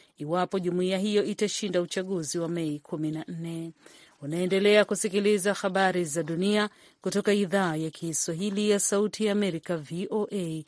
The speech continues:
hapa Washington D C. Wafungwa wanne wanajihadi wametoroka katika gereza moja huko Nouakchott, mji mkuu wa Mauritania. Wafungwa hao walirushiana risasi na walinzi wa magereza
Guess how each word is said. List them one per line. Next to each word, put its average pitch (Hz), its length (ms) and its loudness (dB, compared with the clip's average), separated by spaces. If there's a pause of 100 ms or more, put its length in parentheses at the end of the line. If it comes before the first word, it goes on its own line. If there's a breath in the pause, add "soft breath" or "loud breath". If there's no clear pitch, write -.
(260 soft breath)
hapa 180 300 -2
Washington 151 1080 -4
D 160 200 -8
C. 147 580 -6 (2000 loud breath)
Wafungwa 233 460 8
wanne 254 460 10
wanajihadi 202 840 4
wametoroka 175 680 0
katika 190 300 0
gereza 185 400 2
moja 208 300 2
huko 190 300 0
Nouakchott, 208 640 0
mji 190 280 -2
mkuu 185 280 0
wa 165 80 2
Mauritania. 156 960 -4 (500 loud breath)
Wafungwa 185 420 2
hao 202 240 6
walirushiana 190 760 4
risasi 196 600 -2
na 175 100 -2
walinzi 160 420 -2
wa 160 60 -2
magereza 170 640 0